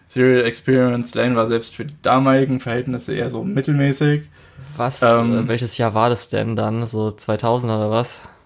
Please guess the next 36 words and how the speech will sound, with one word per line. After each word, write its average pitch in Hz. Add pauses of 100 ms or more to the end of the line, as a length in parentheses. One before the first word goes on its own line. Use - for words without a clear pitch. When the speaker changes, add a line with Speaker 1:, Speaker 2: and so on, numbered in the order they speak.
(540)
Speaker 1:
Äh, 139
achtundneunzig. 135 (220)
Speaker 2:
Achtundneunzig, 110
okay, 110
da 107
ist 104
die 110
Frage, 107
ist 101
wahrscheinlich 104 (100)
noch 113
Cell -
Animation, 104
oder? 113
Oder 107
ist 107
schon 104
die 104
ersten 107
digitalen 107
Speaker 1:
Ja, -
Speaker 2:
Sachen? 104 (180)
Speaker 1:
es 127
ist 120
Cell 110
Speaker 2:
Okay, 104
Speaker 1:
Animation. 110
Speaker 2:
ist -
Cell -
Animation 104
dann. - (920)
Speaker 1:
Und 151
es 131
ist -
Anime 117
Original. 139